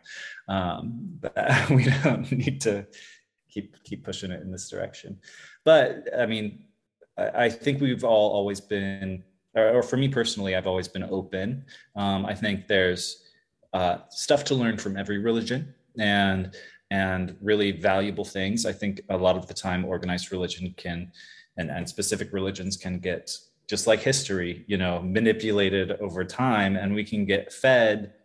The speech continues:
whatever the powers that be want us to believe and think, and to, to, to maintain, um, structures and power, yeah, and control. So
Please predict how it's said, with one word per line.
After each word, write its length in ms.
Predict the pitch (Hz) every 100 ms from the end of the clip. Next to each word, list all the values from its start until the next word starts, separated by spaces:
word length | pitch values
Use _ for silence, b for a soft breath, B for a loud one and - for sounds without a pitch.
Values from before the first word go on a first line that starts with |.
| -
whatever 640 | 104 101 101 95 95 - _ _ _
the 80 | -
powers 400 | 110 104 101 95
that 220 | 87 101
be 300 | - 127 104
want 260 | 90 98 95
us 160 | 87 -
to 120 | 85
believe 320 | 92 90 85
and 200 | 85 82
think, 420 | 98 104 165 - -
and 280 | 92 90 -
to, 140 | 92
to, 320 | - 101 92 - -
to 80 |
maintain, 640 | 104 107 104 101 98 95 92 - b b b b b
um, 380 | 92 85 80 82 - _ _ _ - -
structures 540 | - 104 - 98 95
and 100 | 92
power, 420 | - 113 90 - -
yeah, 260 | 101 82 -
and 100 | -
control. 440 | 101 - 90 - _ _
So 380 | - - 87 85